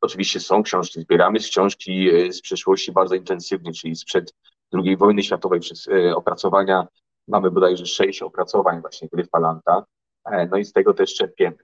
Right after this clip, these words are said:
tak? Czyli czerpiemy inspiracje do treningu, czerpiemy inspiracje do, do minigier, e, ale chcemy, marzymy o tym, żeby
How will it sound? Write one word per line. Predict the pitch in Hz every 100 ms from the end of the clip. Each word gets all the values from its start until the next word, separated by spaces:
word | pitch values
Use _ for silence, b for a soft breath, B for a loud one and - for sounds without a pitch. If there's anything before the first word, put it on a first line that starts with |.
| -
tak? | 80
Czyli | - 85
czerpiemy | - 82 87 85
inspiracje | 82 - 87 87 -
do | 85
treningu, | 82 82 92 98
czerpiemy | - 85 87 85 85
inspiracje | 82 82 - 90 82 - 82
do, | 85 87 85
do | 85 85
minigier, | 87 87 85 87 92 - _ _ _ _ -
e, | 92
ale | 78 95 95
chcemy, | - - 95 107 110
marzymy | 95 98 98 95
o | 92
tym, | - 95
żeby | 90 87 87